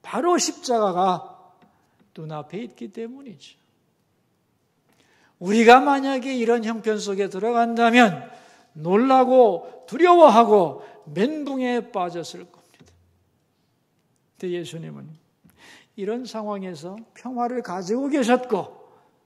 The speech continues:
그런 평화를 우리에게 주기를 원하셨습니다. 어떻게 예수님은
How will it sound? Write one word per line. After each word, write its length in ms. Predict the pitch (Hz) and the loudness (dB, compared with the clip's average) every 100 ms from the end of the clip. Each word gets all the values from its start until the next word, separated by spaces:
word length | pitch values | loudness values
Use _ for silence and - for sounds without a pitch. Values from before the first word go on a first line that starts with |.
| _ _ _ _ _ - | _ _ _ _ _ -14
그런 460 | 160 185 254 277 | -8 -6 -8 -10
평화를 560 | - 240 226 220 214 214 | -16 -16 -14 -10 -8 -10
우리에게 640 | 208 190 170 165 165 220 | -10 -10 -10 -10 -8 -10
주기를 680 | 220 226 196 170 180 302 - _ - | -8 -12 -8 -6 -6 -8 -14 _ -20
원하셨습니다. 840 | 143 117 151 190 262 - - _ _ _ _ _ _ _ _ _ _ - - | -18 -16 -14 -14 -14 -18 -20 _ _ _ _ _ _ _ _ _ _ -20 -20
어떻게 600 | 165 220 - 302 285 277 | -12 -12 -8 -10 -8 -6
예수님은 680 | 254 185 220 208 175 196 | -4 -4 -6 -8 -8 -12